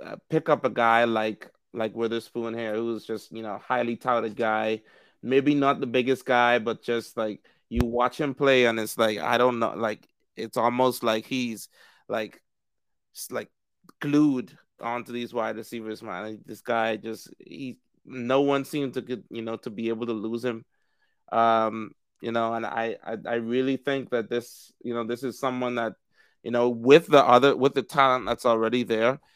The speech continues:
able to help him shine. I think this is someone that definitely could contend for, uh, Defensive Player of the Year for sure, or Defensive Rookie of the Year. And, um, you know, I, it, I,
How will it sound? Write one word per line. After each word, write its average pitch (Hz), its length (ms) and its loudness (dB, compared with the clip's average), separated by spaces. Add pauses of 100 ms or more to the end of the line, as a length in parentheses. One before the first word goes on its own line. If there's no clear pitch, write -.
(200)
able 117 240 0
to 113 120 -2
help 120 280 2
him 127 180 -2
shine. 127 480 -2 (480)
I 107 120 -10
think 127 180 -2
this 113 160 -4
is 117 120 -10
someone 123 340 -2
that 107 180 -10
definitely 117 420 -10
could - 240 -8
contend 135 680 -10 (420)
for, 127 300 0 (380)
uh, 110 260 -6 (120)
Defensive 120 720 -8
Player 117 240 -6
of 113 60 -10
the 104 80 -12
Year 113 220 -8
for - 120 -20
sure, - 400 -6
or 117 180 -2 (140)
Defensive 120 480 -10
Rookie 117 260 -10
of 110 100 -6
the 107 60 -12
Year. 113 320 -6 (560)
And, 117 240 -4
um, 107 440 -6 (800)
you 135 80 -8
know, 127 120 0
I, 131 140 2 (160)
it, 143 200 -2 (200)
I, 139 240 -4